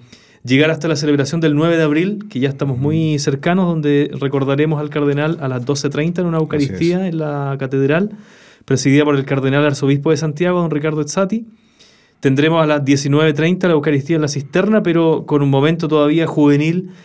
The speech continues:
Speaker 1: a partir de las dieciséis horas en el templo Don Bosco, en la, en la comunidad, en la comuna de La Cisterna. Y en Valparaíso igualmente tendremos una eucaristía a las diecinueve treinta, así que tenemos todo un programa desarrollado
Speaker 2: Ujú.
Speaker 1: para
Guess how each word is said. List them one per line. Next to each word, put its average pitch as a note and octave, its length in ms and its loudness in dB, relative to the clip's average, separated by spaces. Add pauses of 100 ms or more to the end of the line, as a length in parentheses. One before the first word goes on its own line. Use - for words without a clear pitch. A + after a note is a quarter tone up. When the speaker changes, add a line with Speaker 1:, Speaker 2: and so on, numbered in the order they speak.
(240)
Speaker 1:
a B2 60 0
partir C3 320 0
de D#3 100 2
las C#3 380 -4
dieciséis C3+ 560 0
horas F#3+ 240 2
en D#3+ 80 -2
el C#3 120 -4
templo D3 800 0 (480)
Don C3+ 260 2
Bosco, E3 340 0
en D#3 100 -2
la, C#3 200 0
en C3 120 -2
la B2+ 140 -2
comunidad, B2+ 400 -2
en C3 60 -2
la B2+ 100 0
comuna C3+ 240 -2
de C3+ 60 0
La B2+ 80 -2
Cisterna. A2+ 580 -2 (540)
Y C#3+ 160 6
en D3+ 100 0
Valparaíso D#3 540 0
igualmente F#3 580 0
tendremos D#3+ 400 0
una D#3 80 0
eucaristía D3 440 -4
a - 20 0
las C3+ 120 -4
diecinueve B2+ 380 -4
treinta, A#2+ 300 -4
así A2 120 -10
que B2+ 100 -4
tenemos C3+ 280 -4
todo D#3 100 -2
un E3 140 -2
programa E3 460 2
desarrollado D#3+ 500 0
Speaker 2:
Ujú. D3+ 60 -2
Speaker 1:
para C3+ 340 -2